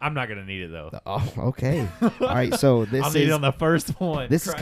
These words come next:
Speaker 2: kinda like our fun way to end the show. We are bringing back Star Wars Trivia Box.
Speaker 1: Star Wars Trivia Box.
Speaker 2: So let's do it. First question. And I'm even,
Speaker 1: Box.
Speaker 2: I'm even gonna help you out here, and I'm gonna tell you what movie it's from.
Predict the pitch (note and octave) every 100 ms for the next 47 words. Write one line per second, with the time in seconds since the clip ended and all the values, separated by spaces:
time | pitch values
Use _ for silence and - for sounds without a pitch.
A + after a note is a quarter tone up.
0 | F3 D#3 D3 C#3 B2 B2+ C3 B2+ - B2+
1 | B2 A2+ A#2+ A#2+ A#2 G2+ A2+ A2 - G#2
2 | G#2+ A2+ - G#2+ G#2 G#2 A2 A2 G#2+ G2+
3 | G#2 - - - - - - - - -
4 | - - - - - - - - - B2+
5 | - _ _ _ - G#2 G2 F2 G2+ F2
6 | - C#3+ B2+ - C3 - F2 - - D#3
7 | - G2 D3+ F3 C3+ - - - - B2+
8 | D#3 C#3+ A#2+ A#2 B2 A2+ G#2 A2 B2 C3
9 | C#3+ A2+ A#2 C3+ C#3+ - B2+ A2+ G2 A2
10 | F#2+ G2+ G#2 A2 A2 F2 - G2 F2 -